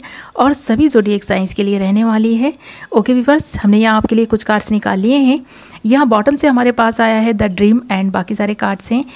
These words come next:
Compromise, The Burden, Sorrow, Laziness। ओके, तो यहाँ पर ये जो third party situation आप दोनों के दरमियान है, ये कोई ना कोई एक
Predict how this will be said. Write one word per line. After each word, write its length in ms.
Compromise, 760
The 160
Burden, 400
Sorrow, 420
Laziness। 760
ओके, 400
तो 120
यहाँ 380
पर 200
ये 220
जो 120
third 200
party 220
situation 580
आप 140
दोनों 240
के 140
दरमियान 460
है, 60
ये 100
कोई 180
ना 100
कोई 240
एक 200